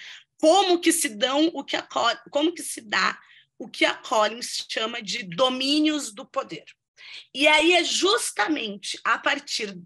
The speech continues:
dessa explicação, né, do que são domínios de poder, que a gente também vai entender um conceito que é central pra pensar a interseccionalidade com a Collins, que é o conceito de matriz de dominação,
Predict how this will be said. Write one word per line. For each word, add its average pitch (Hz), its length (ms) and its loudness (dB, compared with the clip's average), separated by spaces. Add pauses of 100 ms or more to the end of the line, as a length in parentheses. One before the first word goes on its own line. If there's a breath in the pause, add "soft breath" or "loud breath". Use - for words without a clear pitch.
dessa 294 520 4
explicação, 214 920 -6
né, 190 180 -4
do 202 160 -10
que 208 140 -14
são 311 580 0 (440 loud breath)
domínios 196 500 -2
de - 80 -10
poder, 220 560 0 (260 loud breath)
que - 80 0
a 285 40 0
gente 311 260 0
também 302 280 -2
vai 330 100 0
entender 302 380 -6
um 311 100 -4
conceito 294 640 -6
que - 140 -4
é 302 100 2
central 294 880 0
pra 269 160 -4
pensar 269 360 -6
a 247 40 0
interseccionalidade 220 1040 -6
com - 120 -8
a 247 100 2
Collins, 208 480 -4 (340 loud breath)
que 311 140 -2
é 269 80 2
o 262 100 -2
conceito 262 420 -8
de 208 120 -12
matriz 247 500 -8
de 214 120 -12
dominação, 226 580 -8